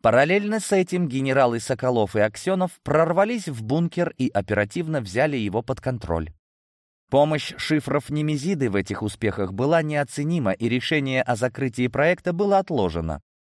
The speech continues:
Почти тут же появились новости о том, что дочь генерала Ремезова взял в заложники и пытает другой шифр — Арес. Он давно скрывается, вы о нем не слышали.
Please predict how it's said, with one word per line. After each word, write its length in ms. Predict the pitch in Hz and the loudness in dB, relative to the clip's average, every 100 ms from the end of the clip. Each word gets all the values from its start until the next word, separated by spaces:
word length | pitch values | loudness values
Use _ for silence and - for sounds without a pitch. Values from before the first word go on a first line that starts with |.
| _ _ _ _ _ _ | _ _ _ _ _ _
Почти 380 | 190 202 - 254 | 0 0 -2 -4
тут 300 | - 277 202 | 0 2 2
же 160 | 113 110 | 2 0
появились 560 | 120 120 120 123 120 | 2 2 2 2 0
новости 420 | 131 123 120 - 127 | 0 2 0 0 2
о 120 | 123 | 2
том, 240 | 180 185 | 2 0
что 220 | - 127 | 0 0
дочь 380 | 104 139 123 - | 2 0 0 -2
генерала 560 | 107 123 120 123 113 110 | -4 -2 2 2 4 2
Ремезова 600 | 165 170 143 139 131 123 | 0 -2 -4 -2 0 0
взял 400 | 104 117 175 156 | -2 2 2 2
в 80 | 110 | 0
заложники 640 | 131 156 165 156 147 139 | 2 2 0 -4 -4 -2
и 80 | 113 | 0
пытает 560 | 123 117 175 170 - - | 0 2 2 2 -4 -6
другой 580 | 147 139 156 98 87 85 | 0 0 2 0 0 -2
шифр — 500 | - 87 - 87 - _ _ _ | -4 -4 -4 -8 -8 _ _ _
Арес. 520 | 160 151 82 - - _ _ _ _ _ _ _ _ - | 0 0 -2 -8 -16 _ _ _ _ _ _ _ _ 0
Он 220 | 170 185 | 2 4
давно 400 | 185 180 180 220 | 4 4 4 2
скрывается, 840 | - - 127 98 98 98 98 - 104 | 0 -2 0 4 4 2 -2 -8 -8
вы 200 | 101 143 | -2 -2
о 180 | - 101 | 0 0
нем 420 | 90 92 104 104 101 | 0 0 -2 -6 -4
не 160 | 104 | -4
слышали. 600 | 85 82 78 - 80 78 | -4 -6 -6 -6 -6 -6